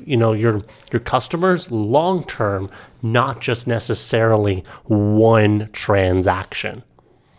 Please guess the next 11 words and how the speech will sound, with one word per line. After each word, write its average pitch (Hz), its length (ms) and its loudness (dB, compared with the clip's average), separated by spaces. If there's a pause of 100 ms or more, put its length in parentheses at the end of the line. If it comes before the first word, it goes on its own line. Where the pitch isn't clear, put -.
(480)
So 160 440 4 (320)
step - 340 0
number 202 240 4
one, 120 300 8
we're 127 80 2
gonna 151 180 2
go 139 160 4
into 135 140 4
four 143 380 2
steps - 420 -2
here 95 340 2